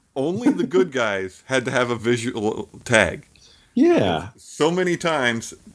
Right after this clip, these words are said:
Speaker 1: like, the good guys getting str-, like, completely destroyed.
Speaker 2: Exactly.
Speaker 1: And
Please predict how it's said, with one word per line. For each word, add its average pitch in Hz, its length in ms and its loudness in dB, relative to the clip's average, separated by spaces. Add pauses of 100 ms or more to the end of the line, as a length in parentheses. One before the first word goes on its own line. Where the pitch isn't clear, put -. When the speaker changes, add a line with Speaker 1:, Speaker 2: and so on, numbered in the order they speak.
Speaker 1:
like, 107 320 4
the 104 400 0 (400)
good 147 160 2
guys 117 200 4
getting 160 200 0
str-, - 460 0 (220)
like, 117 160 2
completely 120 440 -2
destroyed. 92 560 0 (380)
Speaker 2:
Exactly. 107 500 4
Speaker 1:
And 85 80 -14